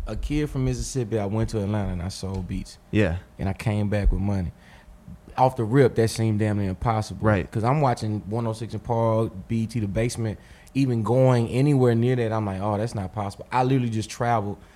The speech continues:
Speaker 1: never been this place before, and I made money off of my ideas creatively that I was in my grandmother's house with
Speaker 2: Yeah.
Speaker 1: her. So you couldn't tell me this wasn't possible everywhere else. And I knew that I wasn't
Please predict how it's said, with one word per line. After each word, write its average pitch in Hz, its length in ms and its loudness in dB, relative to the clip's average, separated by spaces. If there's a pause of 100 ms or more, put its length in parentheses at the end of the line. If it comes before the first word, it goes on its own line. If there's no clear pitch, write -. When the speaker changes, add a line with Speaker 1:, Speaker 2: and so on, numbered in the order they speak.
(140)
Speaker 1:
never 139 300 2
been 139 180 2
this 127 160 0
place 117 220 -2
before, 107 300 -4
and 101 80 -4
I 107 80 -2
made 95 300 -2
money 95 500 -4 (580)
off 127 220 6
of 120 80 0
my 117 160 2
ideas 127 600 0
creatively 120 480 0
that 113 100 2
I 110 60 0
was 107 120 -2
in 107 80 0
my 107 120 0
grandmother's 110 420 0
house 101 260 -2
with 127 140 6
Speaker 2:
Yeah. 123 60 6 (100)
Speaker 1:
her. 95 60 -2 (180)
So - 100 -6
you 131 120 2
couldn't 135 240 2
tell 151 260 2
me 147 120 2
this 110 160 0
wasn't 107 220 0
possible 104 360 -2
everywhere 85 360 -6
else. 110 280 -4 (260)
And 113 100 0
I 113 80 0
knew 143 300 6
that 123 80 4
I 120 100 2
wasn't 110 680 0